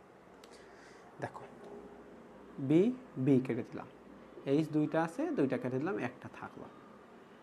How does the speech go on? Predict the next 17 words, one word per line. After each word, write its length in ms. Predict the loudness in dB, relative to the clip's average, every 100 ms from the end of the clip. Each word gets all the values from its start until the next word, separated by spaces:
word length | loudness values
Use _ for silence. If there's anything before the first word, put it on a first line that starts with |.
| -20 -20 -10 -2
ঠিক 160 | 0
আছে? 200 | 0 -2 -10 -14 -20 -20 -20 -20 -20 -20 -20 -20 -12 0
এই 140 | 2
দুইকে 360 | 6 6 6 4
কাটলাম, 400 | 2 2 2 4 2 0 -10 -2
দুই 140 | 0
দ্বারা। 240 | 0 0 -2 -4 -16 -20 -20 -20 -20 -20 -20 -20 -20 -20 -20 -20 -20 -20 -20 -20 -20 -20 -20 -20 -20 -20 -20 -20 -20 -20 -20 -18 2
তিনকে 300 | 6 6 4
কাটলাম, 420 | 0 -2 -2 -2 -2 -6 -18 -20 -16
তাহলে 220 | -4 -2 -2 -2
তিন 180 | 4 6 4 0 -10 -18 -18 -6
সাতাইশ 360 | -4 -2 -4 -4
একাশি। 460 | -6 -6 -4 -2 -4 -6 -20 -20 -20 -20 -20 -20 -20 -20 -20 -20 -20 -8
এইটা 240 | -2 0 4
নয় 260 | 4 4 4
দিয়ে 120 | 2 2
কাটলে 260 | -2 -2